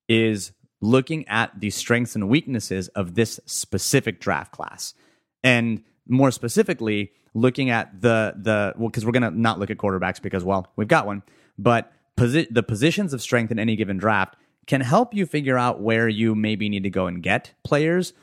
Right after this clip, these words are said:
or maybe where you should avoid players altogether, because you don't wanna get the eighth best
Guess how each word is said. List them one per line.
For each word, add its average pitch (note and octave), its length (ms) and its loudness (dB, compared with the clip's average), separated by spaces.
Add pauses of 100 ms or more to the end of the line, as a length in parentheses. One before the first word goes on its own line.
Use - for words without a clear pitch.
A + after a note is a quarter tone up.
(180)
or A#2+ 140 4
maybe C3+ 340 0
where B2+ 180 2
you A#2+ 140 0
should G#2+ 180 -4
avoid A2 360 -2
players G2+ 340 -2
altogether, F#2 720 -2 (320)
because A2+ 580 0 (300)
you A#2 640 0
don't C#3+ 260 4
wanna B2 200 -2
get A#2 360 0
the G#2 380 -2 (240)
eighth B2+ 320 2
best A#2 260 0